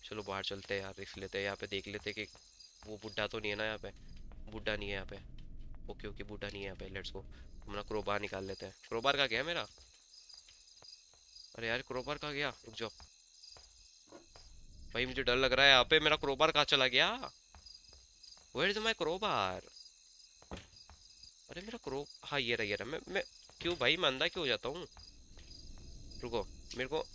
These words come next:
crowbar को बाहर फेंकना पड़ेगा। Let's go। इसको पहले बाहर फेंक लेते हैं और इसको साथ में लेके चलेंगे यार। मुझे बहुत डर लग रहा है, seriously बता रहा हूँ।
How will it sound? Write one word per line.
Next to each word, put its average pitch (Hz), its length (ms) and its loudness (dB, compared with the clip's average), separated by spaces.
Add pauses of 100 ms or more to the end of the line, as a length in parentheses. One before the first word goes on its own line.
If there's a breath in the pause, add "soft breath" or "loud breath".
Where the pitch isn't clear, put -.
(220)
crowbar 117 340 4
को 165 240 -2 (120)
बाहर 117 180 4
फेंकना 107 240 0
पड़ेगा। 98 340 0 (480)
Let's 95 160 -4
go। - 80 -12 (160)
इसको - 160 -4
पहले 123 160 2
बाहर 110 200 4
फेंक 113 160 -2
लेते 113 200 2
हैं 139 80 8
और 127 60 6
इसको - 160 2
साथ - 300 0
में 131 100 4
लेके 120 160 6
चलेंगे 117 360 6
यार। 113 240 6 (540)
मुझे 117 160 -4
बहुत 110 260 4
डर 120 80 6
लग 110 140 6
रहा 104 120 4
है, 151 100 0 (420)
seriously 135 420 0
बता 113 280 2
रहा 120 120 2
हूँ। 127 100 -4